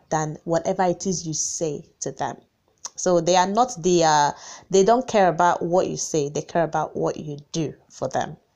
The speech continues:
Yes. All right, then the third one is receiving gifts. The love language of receiving gifts.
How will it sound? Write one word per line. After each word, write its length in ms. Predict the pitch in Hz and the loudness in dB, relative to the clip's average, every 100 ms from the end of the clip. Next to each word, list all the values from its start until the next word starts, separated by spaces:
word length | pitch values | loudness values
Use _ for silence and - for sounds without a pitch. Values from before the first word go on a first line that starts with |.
| _ _ - | _ _ -8
Yes. 380 | 156 - - - - - - - | -6 -6 -10 -14 -16 -16 -10 2
All 160 | 226 | 6
right, 260 | 233 285 - | 8 6 6
then 220 | 226 226 | 4 4
the 80 | 233 | 2
third 360 | 233 339 370 311 | 2 4 6 6
one 360 | 269 269 269 - | 6 6 2 2
is 580 | - 233 226 220 220 - - - | 4 6 8 6 4 -2 -12 -2
receiving 760 | 208 226 - 277 247 254 254 208 | 2 4 4 4 4 6 4 2
gifts. 640 | 190 185 143 - - - - _ _ _ _ _ _ - | 4 2 2 -6 -14 -14 -18 _ _ _ _ _ _ 2
The 80 | |
love 400 | 208 220 262 277 | 4 6 6 6
language 540 | 220 220 226 208 220 - | 4 4 4 4 4 4
of 240 | 185 170 | 2 2
receiving 580 | 180 180 - 190 190 180 | -2 0 0 2 2 2
gifts. 380 | 165 - - | -2 -4 -4